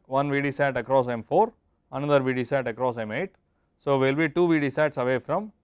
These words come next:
V D D. Okay. Similarly, V out could be one threshold voltage below V bias, but now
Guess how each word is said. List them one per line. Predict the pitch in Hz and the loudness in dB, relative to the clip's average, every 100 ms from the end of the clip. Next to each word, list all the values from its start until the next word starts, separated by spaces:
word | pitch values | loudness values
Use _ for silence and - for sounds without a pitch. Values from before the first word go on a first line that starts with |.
| - | -10
V | 120 | -6
D | 113 | -6
D. | 98 101 _ _ _ _ _ _ | -10 -18 _ _ _ _ _ _
Okay. | 110 190 208 - _ _ _ _ _ _ _ | -6 0 0 -2 _ _ _ _ _ _ _
Similarly, | - 165 196 160 196 240 _ _ _ _ _ _ _ | -4 2 6 6 6 4 _ _ _ _ _ _ _
V | 143 165 | 2 8
out | 190 175 | 8 6
could | 170 156 | 0 0
be | 143 156 139 - | 2 2 0 -6
one | - 135 151 | -4 0 0
threshold | 160 151 165 | 0 2 4
voltage | 147 147 147 131 | 6 6 4 0
below | 120 147 | 2 2
V | 151 139 | 2 2
bias, | 156 123 117 196 - - _ _ _ _ _ _ _ _ _ _ _ _ _ _ _ _ - | 4 6 6 2 -2 -20 _ _ _ _ _ _ _ _ _ _ _ _ _ _ _ _ -6
but | 127 123 | -6 2
now | 160 185 185 | 4 4 2